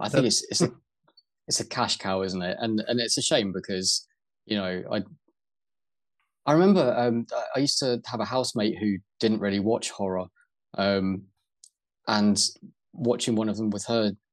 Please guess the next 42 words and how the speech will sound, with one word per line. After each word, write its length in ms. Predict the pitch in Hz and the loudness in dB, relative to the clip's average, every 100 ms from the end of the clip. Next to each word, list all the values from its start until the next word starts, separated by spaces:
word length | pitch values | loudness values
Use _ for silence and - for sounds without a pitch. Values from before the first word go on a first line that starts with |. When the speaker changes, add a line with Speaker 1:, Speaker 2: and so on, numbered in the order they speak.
| _ | _
Speaker 1:
just 240 | - - - | -8 -8 -6
made 120 | 104 | -6
it 100 | 104 | -4
so 200 | - 120 | -4 -4
much 240 | 110 107 | -6 -4
scarier 420 | - 104 110 98 92 | -4 -4 -6 -6 -8
because 220 | 95 - | -8 -6
she 140 | - | -4
was 100 | 101 | -4
hitting 300 | - 107 113 | -4 -6 -4
the 60 | 101 | 0
ceiling 400 | - 107 101 98 | 0 0 -2 -2
anytime 520 | 101 98 107 101 104 - - | -4 -4 -4 -4 -6 -10 -4
nothing 380 | 117 110 - 101 | -2 -2 -2 -4
happened. 400 | 101 - 92 92 - | -4 -4 -4 -2 2
<laughs> 1040 | 202 - 180 - 170 - - _ _ - 151 127 - _ 156 - _ _ 160 - 151 - - - - - - - - - | 2 4 0 0 -2 -4 -8 _ _ -10 -6 -6 -8 _ -6 -6 _ _ -14 -12 -14 -14 -20 -20 -18 -14 -14 -12 -6 2
They 100 | 147 | 6
were 80 | |
well 220 | 160 180 170 | 6 4 -2
crafted 460 | 170 143 127 110 | -4 -6 -6 -12
that 140 | - 95 | -10 -8
way. 260 | 90 90 - _ - - | -8 -10 -16 _ -20 -8
The, 80 | 104 | -4
the, 60 | 143 | 2
Speaker 2:
Yeah. 300 | 143 135 127 | 6 6 6
Speaker 1:
the 80 | |
ones 200 | 120 113 | 6 4
that 80 | 104 | 2
I've 120 | 104 | 2
seen 260 | - 98 95 | 2 0 -2
anyway, 420 | 92 90 90 95 - | -4 -4 -6 -6 -10
up 100 | - | -4
to 120 | 101 | -2
a 40 | 92 | 0
point, 420 | - 90 - - | 0 0 -2 -8
but 140 | - - - | -14 -14 -16
yeah. 200 | - - - _ _ | -20 -18 -18 _ _
Speaker 2:
The 60 | 170 | -4
first 360 | - 208 - - | 2 4 2 0
two 160 | 143 | -2
for 120 | 117 123 | -2 -6
sure. 500 | - 123 123 120 | -6 0 2 0